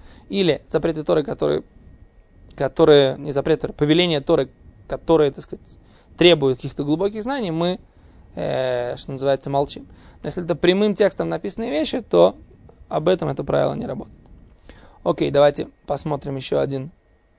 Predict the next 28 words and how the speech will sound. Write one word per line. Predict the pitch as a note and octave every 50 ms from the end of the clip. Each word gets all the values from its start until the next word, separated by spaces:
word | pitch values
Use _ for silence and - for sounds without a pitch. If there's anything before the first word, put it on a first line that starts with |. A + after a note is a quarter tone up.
| _ _ _ _ - - - - - -
закон | - C3+ C3+ C#3 C3 - D3 C#3
Мишны. | C#3 D3+ - C#4 C4+
«Уматхилим | B3 G3+ F#3+ F3 - - A#3 C#4 C#4 B3 A3+ G3
биарей | F3+ F3 E3+ F#3 G3+ G3+
масатевен». | G3 F#3 - F3 D#3+ - - D#3 C3+ C3+ - C#3+
И | D3 E3+ G3
мы | G#3 F3+ F#3+ G3+ F#3
начинаем, | E3+ E3 - - D#3 D#3 E3 F#3 F#3+ F#3 E3+ E3+ - - - - - - - - -
э, | - - - - C#3+ C#3 C#3 C3+ C3+
начинаем | C#3+ D3 C3+ - E3+ F3 F3+ F3 E3 D#3
новый | D#3 E3 E3 D#3+ E3 E3
стог | - - - A#3+ A3+ G#3 F#3+ F3
в | E3+ D3
Йом | D3+ D#3+ D#3+ E3
Тов, | D#3+ - A3 G#3 F#3+ F#3 G3 - - - - -
можем | D#3+ D#3+ F3 F3+ E3+ D#3
начать | D3+ C#3+ C#3 F#3 G3 F#3+ G3+
его. | F#3 E3 D3+ - -
И | G3 G#3 G#3+ - - -
в | - -
чем | - F3+ F3+ F3
здесь | D3+ D3 D3+ C#3+ -
как | - D3 C#3+
бы | C#3 C#3
хидуш? | - - G#3 A#3 E4 E4+ E4 - - - - - - - - - - -
Не | - D#3+
нужно, | G3 B3+ C#4+ A#3+ G3+ G3 E3+
чтобы | - - F#3 E3 D#3 D#3+ D#3 D#3 D3+